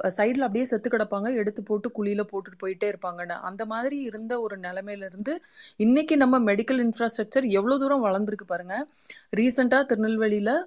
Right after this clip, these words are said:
ஒரு பதினேழு வயசு குழந்தைக்கு ஒரு ஆட்டோ இம்யூன் டிஃப்-, டிசீஸ்க்கு வந்து ஒரு இது ஆபரேஷன் பண்ணியிருக்காங்க, ஒரு கார்டியோ டிசீஸ்க்கு.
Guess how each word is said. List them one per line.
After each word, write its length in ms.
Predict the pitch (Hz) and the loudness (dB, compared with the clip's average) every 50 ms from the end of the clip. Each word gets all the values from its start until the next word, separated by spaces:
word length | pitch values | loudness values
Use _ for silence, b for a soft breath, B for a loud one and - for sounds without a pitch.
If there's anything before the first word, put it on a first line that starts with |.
| - _ _ | -6 _ _
ஒரு 180 | - 214 214 | -2 -2 0
பதினேழு 420 | - 214 196 202 220 240 247 240 233 | 2 2 4 4 4 2 2 2 2
வயசு 260 | 214 208 208 - 196 | 0 0 0 -2 -4
குழந்தைக்கு 640 | - 196 196 202 208 226 240 226 - 240 302 349 330 | -4 -2 0 0 0 0 -2 -2 -4 -4 -4 -2 -2
ஒரு 200 | - 214 208 214 | 0 0 0 0
ஆட்டோ 300 | 202 185 190 214 220 277 | 0 0 -2 -2 -2 0
இம்யூன் 300 | 277 269 247 240 233 220 | 2 2 2 2 2 2
டிஃப்-, 220 | 190 202 - - - 170 | 0 -2 -2 -4 -4 -4
டிசீஸ்க்கு 480 | 165 208 202 - 240 240 220 - - 214 | -4 -4 -4 -4 -6 -8 -8 -6 -6 -4
வந்து 360 | 208 190 190 190 226 285 320 | -4 -4 -4 -4 -4 -2 -2
ஒரு 240 | 285 233 214 190 180 | 0 0 0 0 0
இது 180 | 180 180 202 | 0 -2 -2
ஆபரேஷன் 420 | - 180 190 - 214 196 - 214 202 | -4 -4 -6 -8 -8 -8 -8 -8 -8
பண்ணியிருக்காங்க, 520 | - 180 175 185 170 - - 180 175 170 202 247 269 B B B B B B B | -8 -8 -10 -10 -12 -14 -14 -14 -10 -8 -6 -8 -8 B B B B B B B
ஒரு 380 | 180 185 190 190 190 185 180 185 | 4 4 6 6 4 2 2 2
கார்டியோ 300 | - 196 196 196 214 214 202 | 2 2 2 4 4 2 2
டிசீஸ்க்கு. 540 | 175 180 - - 196 180 - - - 196 | 0 -2 -4 -6 -6 -8 -8 -6 -4 -2